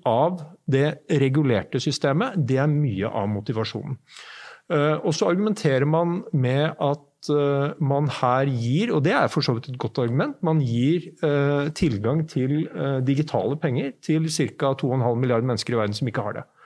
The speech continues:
Så at det er jo store land som har spilt fallitt, hvor pengevesenet, altså El Salvador for eksempel, har jo nå innført Bitcoin som en legal tender. Det betyr et lovlig betalingsmiddel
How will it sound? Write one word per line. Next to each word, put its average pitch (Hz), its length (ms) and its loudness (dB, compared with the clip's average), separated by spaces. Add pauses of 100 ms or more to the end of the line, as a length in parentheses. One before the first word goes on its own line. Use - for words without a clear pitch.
(320)
Så - 140 -2
at 170 120 -6
det 170 80 2
er 160 100 2
jo 165 60 -4
store 151 680 0
land 151 300 0
som 156 160 -2
har 151 80 -2
spilt - 320 -6
fallitt, 170 360 -2
hvor 147 140 -2
pengevesenet, 143 680 0
altså 147 260 -2
El 147 160 0
Salvador 135 680 0
for 156 120 -4
eksempel, 160 400 0
har 156 160 2
jo 156 80 2
nå 139 180 0
innført 127 460 -4
Bitcoin 127 440 -2
som 127 180 -2
en 131 100 0
legal 117 300 -2
tender. 143 400 -4
Det 185 140 -2
betyr 143 360 0
et 147 160 -8
lovlig 104 320 0
betalingsmiddel 110 560 -6